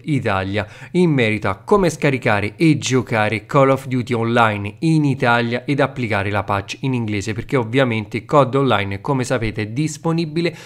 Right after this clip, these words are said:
soltanto per il territorio cinese e a mio avviso è uno dei Call of Duty più completi che ci sono al momento disponibile, così potete praticamente giocarlo anche voi. Quindi grazie ancora,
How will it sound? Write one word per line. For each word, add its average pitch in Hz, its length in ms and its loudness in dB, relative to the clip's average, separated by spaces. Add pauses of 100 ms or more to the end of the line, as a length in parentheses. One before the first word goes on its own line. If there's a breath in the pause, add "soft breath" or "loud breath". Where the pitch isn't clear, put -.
(140 loud breath)
soltanto 123 640 2
per 123 180 2
il 110 140 -4
territorio 107 500 -2
cinese 107 540 -6
e 139 180 2
a 135 80 2
mio 139 240 0
avviso 151 420 -2
è 127 60 2
uno 143 220 0
dei 113 220 -2
Call 147 240 2
of 139 180 -2
Duty 123 320 -4
più 185 440 -4
completi 127 680 0 (300 loud breath)
che 196 160 2
ci 196 160 -2
sono 117 380 0
al 165 120 4
momento 117 380 0
disponibile, 104 720 -4
così 143 300 0
potete 127 520 0
praticamente 120 800 -2
giocarlo 104 720 0
anche 127 500 4
voi. 113 280 0 (280 loud breath)
Quindi 151 400 4
grazie 143 460 4
ancora, 120 500 0